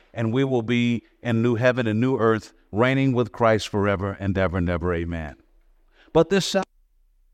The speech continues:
we received from something. We were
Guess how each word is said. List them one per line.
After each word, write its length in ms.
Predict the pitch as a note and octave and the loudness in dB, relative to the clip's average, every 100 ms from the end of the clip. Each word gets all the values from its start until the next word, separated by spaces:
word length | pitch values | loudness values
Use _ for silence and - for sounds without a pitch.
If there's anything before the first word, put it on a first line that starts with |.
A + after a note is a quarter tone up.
| _ - | _ -2
we 80 | C3 | 0
received 600 | G#2+ G#2 D3+ A#2+ G2 - _ - _ _ _ _ _ _ _ _ _ _ _ - C3 - | 0 0 0 0 -2 -8 _ -20 _ _ _ _ _ _ _ _ _ _ _ 2 4 4
from 320 | - C3 A2 | 2 2 2
something. 760 | - B2 A2 G#2+ B2 F2 D2+ - _ _ _ _ _ _ _ _ _ _ - | 0 0 0 0 -2 -2 -6 -12 _ _ _ _ _ _ _ _ _ _ -2
We 220 | B2 C#3 | 0 2
were 440 | A#2+ A#2+ A#2 A#2 | 2 2 2 0